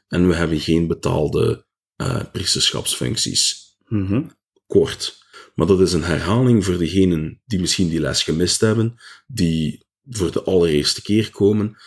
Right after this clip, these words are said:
Speaker 1: Maar als je dan in een zondagschool zit en je gaat bijvoorbeeld, ik zeg maar wat, het Oude Testament gaan doen, je komt aan het hoofdstuk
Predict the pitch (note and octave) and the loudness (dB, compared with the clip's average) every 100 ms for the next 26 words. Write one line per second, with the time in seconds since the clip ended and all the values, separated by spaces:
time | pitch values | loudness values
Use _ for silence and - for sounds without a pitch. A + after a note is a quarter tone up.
0 | - _ - E2 - G2 E2+ D#2 D2+ G#2+ | -20 _ -2 0 2 4 4 2 2 2
1 | C3+ A#2 F2 F2 D#2 C3+ - - _ _ | 2 0 0 0 2 0 0 -8 _ _
2 | _ - F2+ F2 D#2+ - - F2 F2+ E2 | _ -2 2 2 2 -2 -2 0 0 2
3 | E2 E2+ D#2 D#2 - A2 A2 G#2 D#2 - | 2 2 0 0 -2 -4 -2 -2 -2 -6
4 | - G#2 G#2 F2+ - D#2+ E2+ F#2+ A#2 A#2 | 0 0 0 -2 0 0 0 -2 0 0
5 | B2+ D3 - - - - - G#2+ F2+ D#2+ | 2 -2 -6 -20 -6 -2 0 0 2 0
6 | D#2 E2+ F#2+ - - C3+ C3 | -2 0 -2 0 0 0 -2